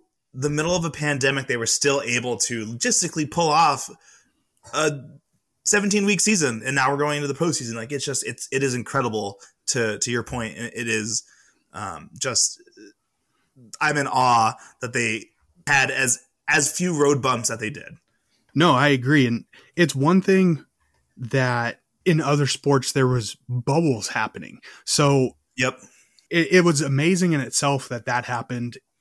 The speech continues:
Speaker 2: in baseball, N H L, and the N B A without any incidents. And in the N F L, it was, it was kind of almost a matter of time of when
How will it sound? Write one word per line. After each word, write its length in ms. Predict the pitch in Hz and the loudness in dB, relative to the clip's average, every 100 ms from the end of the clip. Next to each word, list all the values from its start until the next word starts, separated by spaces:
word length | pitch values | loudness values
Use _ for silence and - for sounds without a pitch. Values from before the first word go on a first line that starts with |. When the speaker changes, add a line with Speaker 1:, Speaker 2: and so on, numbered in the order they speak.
| - | -10
Speaker 2:
in 340 | 135 120 113 - _ | -6 -6 -8 -12 _
baseball, 460 | 143 139 - 139 - | 0 0 0 -2 0
N 120 | 131 | -2
H 200 | 131 - | -2 0
L, 320 | 127 120 120 | -2 -2 -6
and 140 | 127 120 | -8 -8
the 100 | 120 | -4
N 180 | 131 127 | -2 -2
B 180 | 120 | 0
A 100 | 139 | 0
without 360 | 127 120 143 131 | 0 -2 -4 -2
any 200 | 147 165 | -2 -2
incidents. 640 | 131 143 135 107 90 - - - _ _ - | 0 -2 -4 -6 -12 -14 -18 -20 _ _ -4
And 560 | 139 135 127 123 113 - | 0 2 0 -2 -6 -6
in 120 | 151 | -4
the 100 | 151 | -2
N 140 | 147 165 | 0 0
F 200 | 139 - | 0 -2
L, 420 | 156 147 135 - - | -2 0 -2 -6 -4
it 80 | |
was, 160 | 135 113 _ _ - | -4 -4 _ _ -6
it 60 | |
was 100 | 131 | -4
kind 220 | - 196 | 0 4
of 80 | 208 | 6
almost 260 | 196 180 - | 4 2 0
a 60 | |
matter 240 | 135 143 139 | 0 0 0
of 80 | - | -2
time 500 | - - 139 117 110 | -6 -2 -2 -2 -4
of 160 | 107 | -8
when 640 | 117 127 143 147 143 139 | -2 0 2 2 2 0